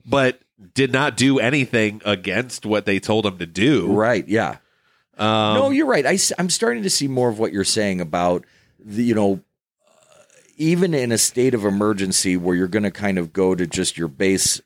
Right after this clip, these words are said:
Speaker 2: instincts, um, just from a, a dramatic standpoint, there's just not, there's not a lot of twists and turns and,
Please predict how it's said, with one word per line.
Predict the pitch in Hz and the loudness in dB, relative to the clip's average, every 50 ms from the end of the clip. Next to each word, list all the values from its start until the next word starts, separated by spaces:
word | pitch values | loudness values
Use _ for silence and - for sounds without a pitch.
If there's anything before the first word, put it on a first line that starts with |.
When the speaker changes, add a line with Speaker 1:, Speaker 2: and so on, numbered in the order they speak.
| _ - | _ -4
Speaker 2:
instincts, | - 110 107 101 - - - 85 78 73 76 - - - - _ _ _ _ _ _ _ - | -2 0 0 0 0 -2 -2 -2 -4 -4 -4 -4 -4 -6 -6 _ _ _ _ _ _ _ -2
um, | 117 113 110 107 104 98 98 101 - _ | 0 2 4 4 4 2 0 -2 -4 _
just | - - 147 151 143 - | -2 0 0 0 0 0
from | - 123 113 110 | -2 -2 0 2
a, | 101 95 92 90 85 78 _ _ _ _ _ _ _ _ _ _ _ - - | 2 2 2 2 0 -2 _ _ _ _ _ _ _ _ _ _ _ -8 -6
a | 107 | -6
dramatic | 87 101 104 104 113 127 139 139 123 - - | -2 -2 -2 0 2 2 2 2 0 -2 -4
standpoint, | - - - 90 82 80 80 - 85 85 82 82 82 - - _ _ _ _ _ | -4 -2 0 0 -2 -2 -4 -2 -2 0 0 0 -2 -4 -8 _ _ _ _ _
there's | - 117 110 104 - - | 0 2 2 2 0 -2
just | - - 127 120 - - - 110 | 0 0 0 2 2 0 -2 0
not, | 113 110 110 110 104 - _ | 0 0 0 0 -2 -4 _
there's | - 107 104 - 120 | -4 -2 -2 0 0
not | 120 117 113 | 0 0 0
a | 110 | 2
lot | 107 107 107 104 | 2 2 2 2
of | 101 87 - - _ _ _ _ _ _ _ - | 0 -2 -4 -12 _ _ _ _ _ _ _ -6
twists | - 139 135 117 - - | 0 0 2 2 2 0
and | 110 101 | -2 -2
turns | - - 113 107 107 104 101 87 92 | -2 -2 -2 -2 -2 -2 -2 0 0
and, | 87 85 87 87 | 0 0 0 -4